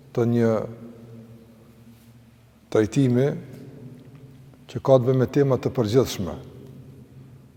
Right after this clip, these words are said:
të një bamirësie, të një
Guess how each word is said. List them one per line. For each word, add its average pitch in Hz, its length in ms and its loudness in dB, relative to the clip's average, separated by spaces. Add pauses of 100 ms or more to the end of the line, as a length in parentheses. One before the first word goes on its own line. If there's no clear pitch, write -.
(560)
të 113 80 0 (140)
një 120 100 0
bamirësie, 120 680 4 (280)
të 123 220 0
një 120 160 2